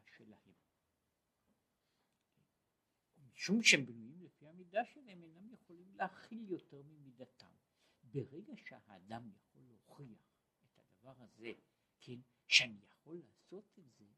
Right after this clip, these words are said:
אז זוהי פריצה של כל העולמות. זה בערך, הייתי רוצה לומר את זה, אם הייתי מצליח בתוך העולם הזה לעשות ניסוי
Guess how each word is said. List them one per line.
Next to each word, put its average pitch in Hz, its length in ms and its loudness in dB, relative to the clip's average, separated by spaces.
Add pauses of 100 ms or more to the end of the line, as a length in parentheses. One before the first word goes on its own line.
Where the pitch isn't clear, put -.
(120)
אז 127 140 -20
זוהי 170 160 -20 (120)
פריצה 135 480 -20
של - 180 -20 (120)
כל 165 220 -8
העולמות. 110 600 -18 (520)
זה 139 240 4
בערך, 151 600 4 (1300)
הייתי 131 220 -20
רוצה 104 280 -18
לומר 120 420 -16
את 95 100 -20
זה, 95 100 -20 (1000)
אם 180 180 -8
הייתי 131 400 -8
מצליח - 800 -4 (920)
בתוך - 360 -2
העולם 107 440 0
הזה 95 260 -12 (600)
לעשות - 540 0
ניסוי 123 600 8